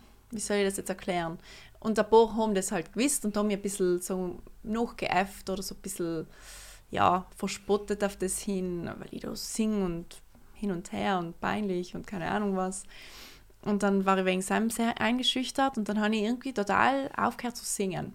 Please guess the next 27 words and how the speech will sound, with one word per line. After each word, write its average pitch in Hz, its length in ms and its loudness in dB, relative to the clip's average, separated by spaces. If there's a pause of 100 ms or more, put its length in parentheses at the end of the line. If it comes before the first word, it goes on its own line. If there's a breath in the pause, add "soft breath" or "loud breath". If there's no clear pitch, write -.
(680 soft breath)
Und 202 80 -2
meine 190 140 4
Mama 254 220 4
hat 269 100 -2
oft 240 140 -6
gesagt, - 260 -4
„Ma, 240 260 -2
du 226 80 -4
singst 302 380 -6
nie 208 140 0
mehr 180 220 2
daheim.“ 190 400 -2
„Schon, 247 340 -2
du - 80 -12
singst 277 280 -8
eigentlich 226 260 -4
nie 285 160 -6
mehr.“ 269 240 -2
Und 233 60 -2
ich 220 80 -4
gesagt, - 180 -16
„Ja, 240 220 -4
Mama, 220 320 -4 (160)
weißt 214 140 -10 (120)
du, 208 340 -6 (260)
keine 208 260 -4
Lust.“ - 420 -8